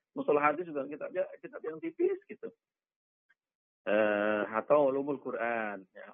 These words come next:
ulumul Quran itu ilmu tafsir, belajar ilmunya Al-Quran, bukan belajar tafsirnya ya. Belajar bagaimana, eh, orang mentafsirkan Al-Quran. Eh, jadi kayak tadi, urut-urutan surat,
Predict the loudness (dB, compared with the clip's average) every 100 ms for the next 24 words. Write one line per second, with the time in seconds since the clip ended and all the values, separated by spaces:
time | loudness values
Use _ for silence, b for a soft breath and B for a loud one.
0 | -10 -10 -10 -10 -4 0 0 -2 -2 -2
1 | -2 -6 -8 -4 0 4 4 2 2 2
2 | 6 6 6 8 10 12 10 8 6 6
3 | 2 -2 -4 -6 -4 -2 0 0 0 -2
4 | -8 -2 -2 0 -6 -10 -14 _ _ _
5 | _ _ _ -20 -4 0 2 0 -2 -2
6 | -6 -6 -10 -10 -8 -8 -10 _ _ _
7 | _ _ -8 -2 0 4 6 6 4 -4
8 | -12 -12 -4 -4 -4 0 0 0 -6 -4
9 | -8 -8 -12 -12 -14 _ _ _ _ _
10 | _ -16 -14 -14 -16 _ 2 6 8 8
11 | 6 4 2 0 _ _ _ _ _ 2
12 | 4 4 2 2 0 0 0 0 0 0
13 | 0 -2 -4